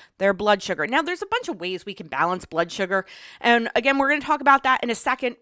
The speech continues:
We're gonna talk about some alternatives to taking these medications. But let's break down to, I know what everybody's wondering. Does it really work? And the answer to that is yes. So there was one study I was reading, seventy percent of those taking it had at least a ten percent weight loss.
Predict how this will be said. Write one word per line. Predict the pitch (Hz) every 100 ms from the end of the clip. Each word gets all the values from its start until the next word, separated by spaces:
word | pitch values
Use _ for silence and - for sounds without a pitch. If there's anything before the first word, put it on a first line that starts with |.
| -
We're | 226 262
gonna | 262
talk | 294 320
about | 320 -
some | 247
alternatives | 220 208 226 233 247 277 254 -
to | - 269 285 294
taking | - 269 285
these | 262 254
medications. | 247 240 - 247 247 339 330 -
But | 247 226 -
let's | 359
break | - 349 269
down | 214 196
to, | 220
I | 185
know | 196 202 190 180 -
what | 185 185 -
everybody's | 226 262 220 202 185
wondering. | 165 147 120 - - -
Does | 180 214 185
it | 202 185
really | 175 165 165
work? | 151 151 143 -
And | 175
the | 180 175
answer | 190 226
to | -
that | 180 226
is | 156
yes. | 143 139 - - - -
So | - 254
there | 240
was | 233
one | 226 240
study | - 233 233
I |
was | 220 202
reading, | 214 226 233 226
seventy | - 240 226 247 233
percent | 220 185 - 208 214 -
of | 190 170
those | 190 190 190
taking | - 208 214 240
it | 240
had | - 196
at | 185
least | 214 220 190
a |
ten | - 185 196
percent | 208 - 190 -
weight | 180 185
loss. | 214 220